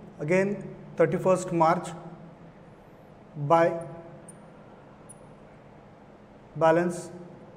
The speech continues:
carried down. Now, from fif-, five lakhs, we have to reduce fifty thousand. So amount will be four lakhs fifty thousand. The same amount we have to carry down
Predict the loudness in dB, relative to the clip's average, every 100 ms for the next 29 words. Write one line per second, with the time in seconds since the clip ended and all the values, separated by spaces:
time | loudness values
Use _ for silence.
0 | -20 -20 -20 -20 0 4 4 2 -4 -8
1 | -10 -14 -16 -16 -2 2 2 0 -12 -16
2 | -20 -20 -20 -20 -20 0 4 4 2 -2
3 | 6 8 10 8 6 0 -8 -6 2 4
4 | 6 6 8 6 6 -4 -4 -4 -2 2
5 | 6 6 2 -4 -10 -14 -4 -2 0 2
6 | 4 4 4 4 2 -2 -6 -14 -16 -18
7 | -20 -20 -20 -20 -20 -12 0 2 4 4
8 | 2 -4 -14 -18 -20 -20 -20 -20 -20 -20
9 | -20 -20 -20 -20 -20 -20 -20 -20 -20 -20
10 | -20 -20 -20 -8 -6 -2 -2 0 -2 -2
11 | -8 -10 -14 -18 -20 -20 -20 -20 -20 -8
12 | -6 6 8 10 8 8 8 8 6 6
13 | 4 4 6 8 8 6 6 2